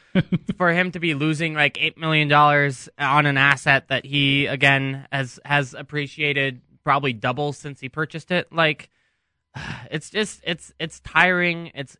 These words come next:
Speaker 2: intellectually, I don't know, false, uh, just to be able to argue this. I love Adam Silver.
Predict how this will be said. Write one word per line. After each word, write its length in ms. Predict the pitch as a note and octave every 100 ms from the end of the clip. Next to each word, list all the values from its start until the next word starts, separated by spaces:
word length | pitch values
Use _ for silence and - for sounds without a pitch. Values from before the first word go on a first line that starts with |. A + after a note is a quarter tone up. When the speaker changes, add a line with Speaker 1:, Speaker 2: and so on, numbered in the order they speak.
| E3+
Speaker 2:
intellectually, 1080 | E3+ E3 D#3 - D3+ D3+ C#3+ C#3+ C3+ C3 -
I 120 | B2+
don't 100 | A#2
know, 200 | G2+ G2 G2+ _ _ _ _ C3 -
false, 540 | C#3+ C#3+ C#3+ - - -
uh, 220 | A#2+ B2 - B2
just 260 | - C#3 -
to 160 | C#3+ A#2+
be 240 | - C3+
able 220 | B2+ B2+
to 120 | -
argue 420 | B2+ - B2+ B2 A#2
this. 320 | A#2 A2 _ _ _ _ _ _ _ -
I 100 | F#3+
love 240 | A3 A3+
Adam 240 | G3 G3 F#3+
Silver. 560 | E3+ D3+ C#3+ D3+ D3+